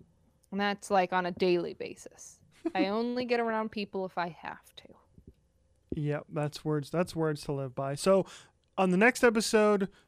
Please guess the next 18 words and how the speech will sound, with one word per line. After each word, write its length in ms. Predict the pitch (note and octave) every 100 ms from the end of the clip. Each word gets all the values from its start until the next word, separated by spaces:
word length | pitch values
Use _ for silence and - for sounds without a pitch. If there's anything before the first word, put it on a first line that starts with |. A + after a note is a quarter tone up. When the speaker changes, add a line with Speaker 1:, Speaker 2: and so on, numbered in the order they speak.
| _
Speaker 2:
we'll 140 | F3 F#3
do 260 | F#3+ G#3
all 280 | - F#3+ G#3
forty-five 580 | - F#3+ G3 F#3+ G3 F3+
minutes 360 | F3+ F#3+ F#3
talking 380 | - F3+ F3 F#3
about 300 | E3 E3 -
season 540 | - - G3 F#3+ F#3 F3
one 260 | F3+ F3
of 120 | D3+ -
Arrow. 440 | D#3+ C#3 A#2 B2 - _ _ _ _ _ _ _ _ _ _ _ _ _ _ _ D#3
Deal? 300 | E3 G3 -
Speaker 1:
<laughs> 40 | C4+ - - C4+ - _ _ _ _ _ - G3
Oh 120 | F#3+
God, 500 | F3+ G3 G3 F#3+ E3+
no! 240 | F#3+ F#3
I 160 | F3+ F#3+
can't, 320 | - G#3+ G3+